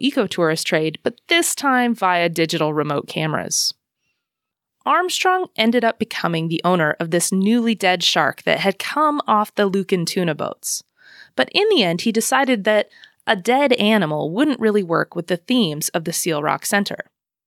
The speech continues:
Ultimately, Rosie the shark was either permanently or temporarily transferred into the care of the Giant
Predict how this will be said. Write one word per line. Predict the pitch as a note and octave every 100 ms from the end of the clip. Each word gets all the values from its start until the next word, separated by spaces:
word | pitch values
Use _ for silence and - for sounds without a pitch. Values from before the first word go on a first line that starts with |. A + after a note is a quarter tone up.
| _ _ _ _ _ _ _ _ - _ -
Ultimately, | A4 A4+ G3+ D#3 D#3+ E3 - _
Rosie | A#3+ B3 G3+
the | F3
shark | A#3 F#3 E3+
was | G3 F#3+ F3+ -
either | - A3+ G#3
permanently | - D4+ D#4+ E4 - D#4+ D#4 -
or | C#4
temporarily | C#4 C#4 C4 C4 C4 F#3 E3 E3 - - _ -
transferred | - C#4+ D#4 D#4+ - E3 D3+ -
into | A#3+ D4 D#4+
the | E4
care | - D#3+ C#3+ -
of | E3
the | E3
Giant | - F3 F3+ A3 A3+